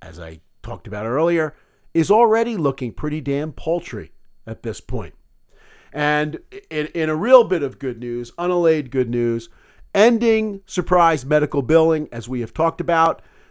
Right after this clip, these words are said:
the idea that you could suddenly get, you could be in the hospital for some very serious condition, and some doctor who is out of network passed by your, uh, your, your room, looked in, said, "How's it going?" walked out,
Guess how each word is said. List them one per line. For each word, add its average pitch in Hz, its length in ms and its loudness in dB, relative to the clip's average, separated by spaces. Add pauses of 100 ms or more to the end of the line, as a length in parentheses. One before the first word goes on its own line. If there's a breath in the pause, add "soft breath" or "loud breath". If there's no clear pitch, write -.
(100)
the 131 180 0
idea 143 540 2
that 135 340 0
you 151 140 -6
could - 140 -8
suddenly 202 300 2
get, 185 240 0
you 170 140 -8
could 160 140 -10
be 175 120 -2
in 175 60 0
the 160 60 -4
hospital 170 500 -2
for 156 160 -10
some 151 240 -6
very 151 240 0
serious 151 340 -2
condition, 143 520 -6 (320 soft breath)
and 151 260 0
some 196 440 2 (180)
doctor 170 400 2
who 156 100 4
is 139 160 -2
out 151 180 0
of 151 80 -2
network 139 480 -2
passed - 380 0
by 156 180 2
your, 139 360 0
uh, 127 260 0
your, 127 240 -4
your 120 200 -4
room, 160 440 4 (260 soft breath)
looked 190 380 4
in, 165 320 4 (340 soft breath)
said, 151 640 4
"How's 185 260 4
it 190 100 2
going?" 156 520 4 (320)
walked 175 420 4
out, 147 440 2